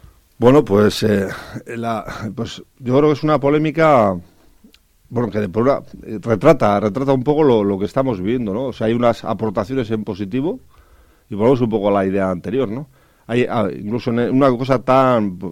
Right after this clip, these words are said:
no sé si llamarla tan básica como la solidaridad o como la capacidad, eh, pues de que, de que un patrimonio, eh, como el euskera, en,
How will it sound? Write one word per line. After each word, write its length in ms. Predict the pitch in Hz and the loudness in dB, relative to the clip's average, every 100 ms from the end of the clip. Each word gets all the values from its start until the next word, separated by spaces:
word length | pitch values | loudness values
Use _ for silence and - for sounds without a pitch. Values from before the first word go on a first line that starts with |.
| - | -10
no 120 | 104 107 | -8 -4
sé 260 | 104 92 | -4 -4
si 100 | 80 | -4
llamarla 300 | 95 101 107 | -4 -2 -2
tan 380 | 98 107 98 90 | 0 -2 -2 0
básica 420 | 135 - 101 107 | 0 0 -4 -4
como 480 | 98 95 92 90 90 | -2 -4 -4 -4 -4
la 120 | 92 | -6
solidaridad 600 | - 98 92 92 104 135 - | -6 -8 -8 -2 0 0 0
o 360 | 101 95 92 | -4 -2 -4
como 280 | 87 98 95 | -6 -8 -4
la 240 | 92 92 85 | -4 -4 -6
capacidad, 560 | 95 90 71 101 123 - - - - - - - | -10 -10 -8 -4 -4 -6 -20 -20 -20 -20 -20 -12
eh, 460 | - 95 98 101 92 | -8 -6 -6 -8 -10
pues 220 | 104 101 | -10 -10
de 140 | 98 | -10
que, 680 | 87 98 92 90 90 87 76 78 | -10 -8 -6 -6 -6 -8 -10 -14
de 200 | 92 90 | -14 -12
que 120 | 90 | -10
un 160 | 95 | -8
patrimonio, 800 | 87 107 98 104 131 110 90 80 - | -6 -6 -4 -2 0 0 -2 -8 -14
eh, 340 | 82 80 78 | -16 -14 -16
como 220 | - 92 92 | -14 -12 -10
el 60 | |
euskera, 600 | 90 - 127 101 90 69 | -10 -4 -2 0 -2 -6
en, 160 | 82 | -12